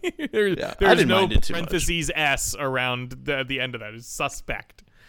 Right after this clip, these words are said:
Speaker 2: Yeah,
Speaker 1: Um,
Speaker 2: the, 'cause the real problem is that they're inside his home, right?
Speaker 1: Yep.
Speaker 2: And so at this
Speaker 1: They've
Speaker 2: point,
Speaker 1: gotten in
Speaker 2: you're
Speaker 1: now.
Speaker 2: like, "Oh shit,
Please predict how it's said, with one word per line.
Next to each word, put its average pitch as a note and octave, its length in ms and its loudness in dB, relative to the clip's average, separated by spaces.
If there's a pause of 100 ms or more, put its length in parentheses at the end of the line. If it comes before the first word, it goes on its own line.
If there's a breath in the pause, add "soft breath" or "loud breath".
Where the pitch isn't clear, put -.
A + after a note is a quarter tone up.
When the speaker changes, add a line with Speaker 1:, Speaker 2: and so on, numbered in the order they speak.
(100)
Speaker 2:
Yeah, G#2+ 320 -2
Speaker 1:
Um, D#2 160 -10
Speaker 2:
the, A#2 500 0
'cause C#3 260 2
the C#3 100 4
real F3 340 4
problem C3 400 6
is A2+ 280 0
that G2+ 360 -2 (300)
they're B2+ 240 4
inside A#2 640 2
his F#2+ 140 -8
home, - 280 -10 (200)
right? - 280 -6 (460)
Speaker 1:
Yep. E3+ 160 2
Speaker 2:
And A#2 100 0
so A2+ 100 0
at G2 80 -4
this E3 160 4
Speaker 1:
They've - 100 -8
Speaker 2:
point, B2 260 4
Speaker 1:
gotten A#2+ 240 -2
in A2+ 100 -2
Speaker 2:
you're C3 120 6
Speaker 1:
now. A#2+ 60 4
Speaker 2:
like, A2 240 4
"Oh B2+ 320 4
shit, - 560 -2